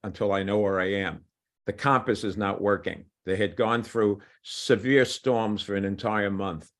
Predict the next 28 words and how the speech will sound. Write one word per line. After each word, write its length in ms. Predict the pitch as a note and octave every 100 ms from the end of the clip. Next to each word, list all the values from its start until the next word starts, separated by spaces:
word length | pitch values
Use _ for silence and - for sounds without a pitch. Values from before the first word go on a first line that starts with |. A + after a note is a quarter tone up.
| _ _ _
So 140 | - G#2
the 100 | G2+
binnacle 560 | F2 B2 C#3 D#3 C#3
and 180 | - G#2
compass 500 | G#2 A2 F#2+ G2 -
was 180 | G2 F#2
out 240 | F#2+ F#2+
of 100 | F#2+
whack. 440 | F2+ F2+ E2+ D#2+ - _ _ _ _ _ _
They 120 | A2+ A2
can't 320 | - C#3 C3+
see 200 | C3+ A#2+
anything 480 | B2 C3 B2+ B2 A#2
off 240 | A2 -
the 120 | G#2
land 540 | G2+ G#2+ G2 F#2 G#2 -
because 400 | G2+ G2 G2 F2+
the 120 | G2+
weather 300 | F#2+ G#2 G2
is 220 | F2+ F#2 -
snowy. 560 | - B2 A2+ A2+ A2
It, 260 | G#2+ G2 - -
it's 120 | G#2+
some 200 | - C#3+
of 60 | B2
the 60 |
worst 460 | G#2+ B2 C3 B2 -
weather 580 | A#2 A#2 G#2+ G2+ G2+